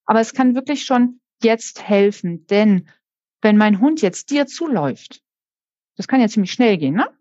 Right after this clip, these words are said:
Du, du sitzt irgendwo auf der Parkbank, äh, der, der Hund hat sich beruhigt, der ist erschöpft, der wird langsam müde, er kommt an dir vorbei, du isst da grad irgendwie einen Keks oder so, dann hast du meine Hündin wahrscheinlich direkt auf dem Schoß. Ähm, <laughs> dann kann's, dann kann's nämlich schon sein, dass die,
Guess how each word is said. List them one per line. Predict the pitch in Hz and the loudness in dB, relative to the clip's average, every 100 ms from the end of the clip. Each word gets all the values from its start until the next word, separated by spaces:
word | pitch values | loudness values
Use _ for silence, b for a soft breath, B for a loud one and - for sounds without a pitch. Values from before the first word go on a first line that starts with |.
| 247 | -2
Du, | 233 208 | -2 -2
du | 214 | -4
sitzt | 214 262 262 | -2 -4 -4
irgendwo | 254 240 | 0 0
auf | 226 | 0
der | - 214 | -2 -4
Parkbank, | - 269 - 254 240 233 | -2 -4 -2 -2 0 -2
äh, | 226 208 202 | -2 -4 -2
der, | 208 147 208 214 214 | -4 -4 -4 0 0
der | 208 | 2
Hund | 214 240 | 2 2
hat | 208 | 0
sich | 214 214 | -2 -4
beruhigt, | 233 220 247 247 | 0 2 2 2
der | 208 | -2
ist | 196 | -2
erschöpft, | 226 - 240 240 | -6 -2 -4 -2
der | 226 | -2
wird | 214 | 0
langsam | 220 214 233 226 | -2 -2 0 2
müde, | 233 254 240 233 B _ | 4 4 2 -2 B _
er | 208 | -8
kommt | - 233 - | -2 0 0
an | |
dir | 220 220 | 0 0
vorbei, | 226 214 233 233 233 240 B _ _ | -2 -2 0 2 0 -4 B _ _
du | 247 | 0
isst | 233 - | 0 0
da | 220 | -2
grad | - 226 - | 0 -2 0
irgendwie | 214 208 214 | 0 0 0
einen | 208 214 | 2 0
Keks | 220 294 - | 0 -4 -2
oder | 269 240 | 0 0
so, | 240 | 0
dann | 214 185 | -2 -4
hast | 196 | -6
du | 220 | -4
meine | 214 214 | 0 2
Hündin | 226 208 | 2 0
wahrscheinlich | 196 208 | -2 -4
direkt | 202 202 269 277 | -2 -2 -2 -2
auf | 247 | -2
dem | 254 | -2
Schoß. | 247 254 247 B B - | 0 -2 -2 B B -2
Ähm, | 214 220 226 - - | 2 2 0 -6 -4
<laughs> | 233 233 214 | -2 -2 0
dann | 233 | 0
kann's, | 233 247 240 | 2 0 0
dann | 233 233 233 | 0 0 0
kann's | 254 247 | 0 0
nämlich | 247 247 | 0 2
schon | 254 | 0
sein, | 247 254 | 2 2
dass | 247 240 | 0 -2
die, | 247 240 | -6 -8